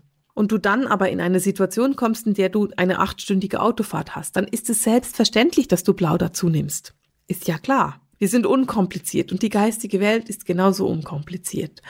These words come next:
Aber du gehst dann zurück auf Rosa und arbeitest weiter mit deiner Selbstliebe. Ich bin sicher, du verstehst, wie ich das meine.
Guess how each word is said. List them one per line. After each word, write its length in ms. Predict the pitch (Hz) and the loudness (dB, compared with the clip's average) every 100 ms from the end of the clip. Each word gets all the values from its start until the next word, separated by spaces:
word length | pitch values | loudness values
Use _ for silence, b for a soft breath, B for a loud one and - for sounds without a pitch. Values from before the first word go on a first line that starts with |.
| B B B B | B B B B
Aber 240 | - 254 202 | 0 2 2
du 100 | 196 | 2
gehst 280 | 208 208 220 | 2 2 2
dann 160 | 202 | 0
zurück 380 | - 226 370 - | 0 0 0 0
auf 240 | 202 202 - | -2 -2 -2
Rosa 400 | 160 170 151 135 | -2 -2 -4 -4
und 180 | - | -4
arbeitest 540 | 170 165 170 175 - - | -4 -2 -4 -2 -6 -2
weiter 260 | 190 208 | 0 2
mit 160 | 180 170 | 0 0
deiner 200 | 143 180 | -4 -4
Selbstliebe. 680 | - 160 - - - - - _ _ _ _ _ | -2 -2 -4 -10 -16 -20 -20 _ _ _ _ _
Ich 140 | - - | -4 0
bin 160 | 240 | 2
sicher, 260 | 220 269 320 | 2 2 2
du 80 | 262 | 2
verstehst, 560 | 262 - - 214 - | 2 0 2 2 0
wie 60 | - | -6
ich 100 | - | -6
das 180 | 151 - | -10 -8
meine. 380 | 143 143 139 | -4 -4 -6